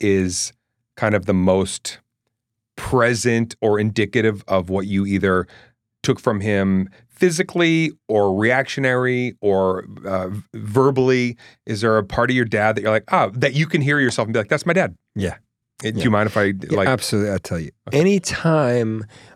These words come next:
Speaker 2: I say something that has a good meaning to it, if I do, if I say something that it's, like, um,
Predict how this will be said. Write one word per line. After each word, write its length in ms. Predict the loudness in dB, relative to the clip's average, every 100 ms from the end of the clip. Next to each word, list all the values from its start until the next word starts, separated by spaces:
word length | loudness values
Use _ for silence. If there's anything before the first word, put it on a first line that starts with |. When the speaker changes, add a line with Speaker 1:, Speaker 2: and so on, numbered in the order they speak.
| -4
Speaker 2:
I 160 | 0 0
say 360 | 0 2 2
something 1000 | 2 0 0 -2 -2 -2 0 0 -2 -6 -4
that 260 | -2 -4 -4
has 300 | -2 0 0
a 80 |
good 300 | -2 -2 0
meaning 480 | 2 2 2 0 -2
to 180 | 0 0
it, 120 | -2 -6 -18 -20 -14 -4
if 180 | -2 0
I 140 | 0 -2 0
do, 180 | 0 0 -2
if 160 | -2
I 120 | 0
say 280 | 0 0 0
something 380 | 0 0 0 0
that 140 | 0
it's, 280 | -2 -4 -2
like, 360 | -2 -2 -4 -8
um, 520 | -4 -2 -2 -4 -8